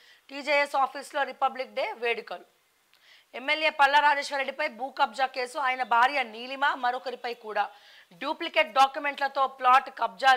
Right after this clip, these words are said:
చేస్తున్నారని బాధితురాలి ఫిర్యాదు. ఎఫ్ఐఆర్ నమోదు చేసిన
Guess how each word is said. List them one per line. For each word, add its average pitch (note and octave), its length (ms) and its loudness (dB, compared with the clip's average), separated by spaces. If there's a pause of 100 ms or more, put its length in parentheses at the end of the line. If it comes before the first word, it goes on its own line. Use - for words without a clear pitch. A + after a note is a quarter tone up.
చేస్తున్నారని B3 600 -4
బాధితురాలి A#3 500 0
ఫిర్యాదు. G#3 380 -4 (520)
ఎఫ్ఐఆర్ C#4+ 480 4
నమోదు C4+ 340 0 (100)
చేసిన C4 320 -2